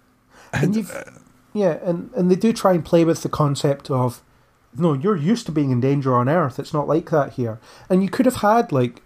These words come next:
Speaker 1: if it had been, she'd been living there a couple of months, she starts off being suspicious and then becomes less suspicious because it is more idyllic there.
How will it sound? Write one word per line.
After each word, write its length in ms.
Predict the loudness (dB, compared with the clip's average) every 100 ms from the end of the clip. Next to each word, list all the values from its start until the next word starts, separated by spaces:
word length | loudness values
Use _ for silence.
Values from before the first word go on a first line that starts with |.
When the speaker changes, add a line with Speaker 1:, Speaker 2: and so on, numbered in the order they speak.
| -4
Speaker 1:
if 180 | -2 -2
it 80 | 0
had 260 | 2 2
been, 340 | 2 2 0 -2
she'd 180 | -8 -4
been 120 | 0
living 260 | 2 0 0
there 120 | 0
a 40 |
couple 280 | 2 0 2
of 60 | 2
months, 240 | 2 0
she 80 | -6
starts 320 | 0 0 2
off 220 | 0 0
being 160 | 0 -2
suspicious 720 | -4 -4 -6 -4 -6 -6 -12 _ _ _ _ _ _ _ _
and 120 | 0 2
then 100 | 2
becomes 300 | 0 -2 2
less 180 | 0
suspicious 500 | 0 -4 -4 -6 -8
because 380 | -6 -4 0 0
it 100 | 2
is 140 | 2 4
more 180 | 4
idyllic 460 | 4 2 2 0 -4
there. 300 | -4 -2 -4